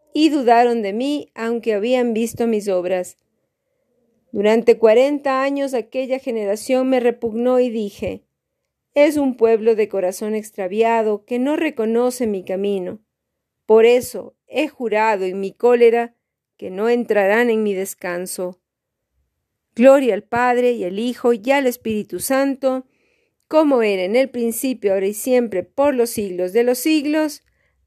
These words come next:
Amén. Aleluya. Venid, adoremos al Señor, Rey de los Apóstoles.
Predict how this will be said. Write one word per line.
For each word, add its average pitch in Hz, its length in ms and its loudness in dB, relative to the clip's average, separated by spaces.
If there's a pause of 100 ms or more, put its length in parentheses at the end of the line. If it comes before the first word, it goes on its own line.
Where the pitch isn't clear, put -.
Amén. 262 600 0
Aleluya. 202 800 -2 (1800)
Venid, 254 560 2 (500)
adoremos 240 680 2
al 214 200 -4
Señor, 254 600 -2 (260)
Rey 269 320 0
de 254 140 0
los 262 160 -2
Apóstoles. 196 880 -6